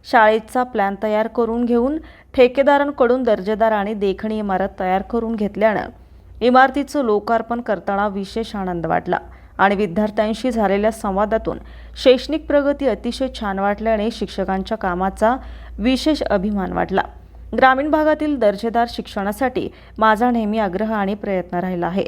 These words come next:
मतदारसंघातील प्रत्येक गावातील शाळेला वर्ग तेवढ्या वर्गखोल्या आणि राबवलेल्या उपक्रमांतर्गत वर्ग तेवढ्या शाळा खोल्या झालेल्या आहेत.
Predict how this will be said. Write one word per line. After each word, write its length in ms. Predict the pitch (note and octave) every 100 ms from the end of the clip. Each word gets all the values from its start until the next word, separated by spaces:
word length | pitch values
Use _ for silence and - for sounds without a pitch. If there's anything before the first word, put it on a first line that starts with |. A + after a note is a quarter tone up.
| - - - - -
मतदारसंघातील 840 | G#3+ A#3+ A3+ D4 D4 D4 D4 D4 C#4+
प्रत्येक 420 | D4 - - A3+
गावातील 440 | G3+ G3 G3 A3+ A#3+
शाळेला 500 | - F#3 F#3 F#3 G#3
वर्ग 300 | G3 F3+ F#3 G3+
तेवढ्या 340 | F#3 F3 G#3 A#3 - - -
वर्गखोल्या 640 | A3+ B3 - - A3+ E3+ - - -
आणि 220 | G#3 B3+
राबवलेल्या 540 | A#3+ G3+ A3+ A3+ A#3 A3+
उपक्रमांतर्गत 960 | A3 F#3 G3+ G3 G3+ G3+ A#3 G#3+ A#3
वर्ग 320 | G3+ G3 F#3 G#3+
तेवढ्या 260 | G#3+ G#3 G#3+
शाळा 300 | A3 G#3+ G3 G3
खोल्या 340 | G#3+ G3+ B3 - - - -
झालेल्या 480 | G#3+ G3+ F#3+ F3+ F3
आहेत. 180 | F3+